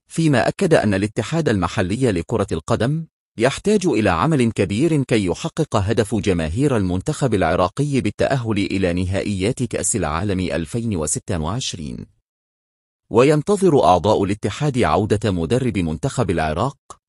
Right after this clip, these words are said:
إلى بغداد من أجل عقد اجتماع يتضمن دراسة التحضيرات للاستحقاقات المقبلة، وأقربها التصفيات المزدوجة المؤهلة إلى كأس العالم ألفين وستة وعشرين وكأس آسيا ألفين وسبعة وعشرين.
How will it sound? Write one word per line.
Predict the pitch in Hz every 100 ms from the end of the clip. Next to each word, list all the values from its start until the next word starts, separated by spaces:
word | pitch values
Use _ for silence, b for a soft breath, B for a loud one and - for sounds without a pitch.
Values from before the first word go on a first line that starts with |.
| _ -
إلى | 151 147
بغداد | 127 127 117 190 170
من | 117 71
أجل | 98 101 85
عقد | 78 - 110
اجتماع | - 98 87 139 123
يتضمن | 92 85 90 113 123 110 95
دراسة | 87 90 - 127
التحضيرات | 104 - - 107 101 85 135 131
للاستحقاقات | 87 69 80 - 107 - 98 - 131 117
المقبلة، | 78 78 90 76 65 - _ _ _ _ _ _ _ _ _
وأقربها | 92 - 131 139 185 190 123
التصفيات | - 101 - 92 135 151
المزدوجة | 107 87 87 123 135 113 110
المؤهلة | 95 82 85 92 113 113
إلى | 101 82 76
كأس | - - 120
العالم | 80 80 123 101
ألفين | 90 82 85 120 127 98
وستة | 76 - - 95
وعشرين | 78 73 - - 117 131
وكأس | 92 80 - - -
آسيا | - 135 - 107 78 85
ألفين | 82 123 120 87
وسبعة | 76 120 92 78
وعشرين. | 78 107 - - 73 64